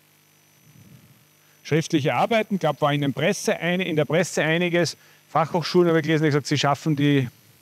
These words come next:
Bachelorarbeit überhaupt ab. Das geht jetzt gesetzlich ja eigentlich nicht, aber da gibt's österreichische Lösungen. Früher hat's gegeben zwei Bachelorarbeiten. Wir wollten das nie. Also wir haben einfach den, den, den schriftlichen Bericht des Berufspraktikums zur zweiten Bachelorarbeit definiert.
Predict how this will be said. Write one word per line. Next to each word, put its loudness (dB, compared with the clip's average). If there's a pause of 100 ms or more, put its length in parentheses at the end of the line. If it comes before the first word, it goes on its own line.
(520)
Bachelorarbeit 0
überhaupt 2
ab. 0 (480)
Das -4
geht -2
jetzt -2
gesetzlich -2
ja 0
eigentlich 0
nicht, 0
aber 0 (200)
da 0
gibt's -4
österreichische -2
Lösungen. 0
Früher 0
hat's -4
gegeben 0 (380)
zwei -2
Bachelorarbeiten. 0
Wir 2
wollten 0
das 2
nie. 2
Also -2
wir 2
haben 0
einfach 0
den, 2 (360)
den, 2
den 2
schriftlichen 0
Bericht 0
des 0
Berufspraktikums 0
zur 0
zweiten -2
Bachelorarbeit 0
definiert. 0